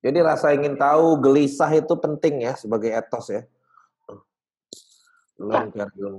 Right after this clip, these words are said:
Speaker 2: ya itu bawaannya ilmu. Itu
Speaker 1: Hmm.
Speaker 2: bawaannya ilmu yang dalam definisi, eh, Al-Quran. Gitu. Makanya kan dalam definisi Al-Quran apa?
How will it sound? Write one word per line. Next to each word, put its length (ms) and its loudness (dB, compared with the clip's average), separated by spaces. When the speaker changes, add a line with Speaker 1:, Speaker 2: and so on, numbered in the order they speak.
Speaker 2:
ya 80 8
itu 160 2
bawaannya 520 4
ilmu. 280 2
Itu 160 0
Speaker 1:
Hmm. 80 0
Speaker 2:
bawaannya 400 4
ilmu 240 2
yang 120 4
dalam 240 4
definisi, 440 -2
eh, 280 2
Al-Quran. 480 -4
Gitu. 160 -8
Makanya 320 0
kan 160 2
dalam 240 2
definisi 240 -2
Al-Quran 400 -4
apa? 240 -10